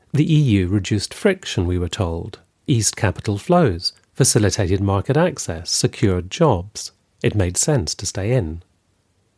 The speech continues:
But the financial sector is not monolithic. The institutions I just listed all belong to the first wave of financialization. But the process by which the financial sector has become central to the U K economy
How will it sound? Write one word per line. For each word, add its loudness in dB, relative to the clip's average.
But 2
the 0
financial 2
sector -2
is 2
not 2
monolithic. -4
The 2
institutions 0
I 0
just -4
listed 0
all 6
belong 2
to -4
the -2
first -2
wave -2
of -12
financialization. -2
But 0
the 0
process 0
by 0
which 0
the -2
financial 2
sector 0
has 0
become 2
central 2
to -8
the 0
U 0
K -4
economy 0